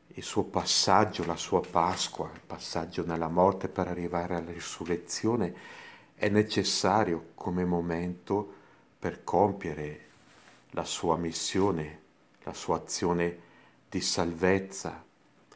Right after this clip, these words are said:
che poi si farà presente tra i discepoli, nella comunità dei cristiani, della chi-, Chiesa nascente,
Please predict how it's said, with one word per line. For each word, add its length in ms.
che 140
poi 680
si 220
farà 260
presente 1080
tra 140
i 80
discepoli, 840
nella 280
comunità 1040
dei 160
cristiani, 680
della 200
chi-, 420
Chiesa 380
nascente, 760